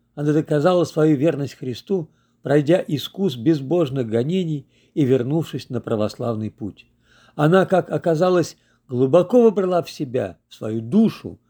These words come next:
главную суть подлинного христианства — крест.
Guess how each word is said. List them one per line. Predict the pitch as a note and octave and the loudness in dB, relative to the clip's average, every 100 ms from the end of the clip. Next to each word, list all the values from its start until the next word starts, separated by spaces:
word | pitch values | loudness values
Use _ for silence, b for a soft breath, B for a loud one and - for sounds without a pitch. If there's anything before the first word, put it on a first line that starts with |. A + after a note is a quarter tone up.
| _ _ _ | _ _ _
главную | A2 A2 E3+ F#3 E3 D#3 C#3+ | -8 0 0 0 0 -2 -2
суть | - D#3+ - - _ _ _ _ | -2 -2 -2 -8 _ _ _ _
подлинного | C#3 D3 B2 A#2 A2 G#2+ | 4 4 4 -2 -6 -8
христианства — | A#2 A2 - A2 G2+ - G#2 G2 _ _ _ _ | -12 -14 -12 -12 -12 -14 -20 -20 _ _ _ _
крест. | A#2 G#2+ F#2 - _ | 0 0 0 -6 _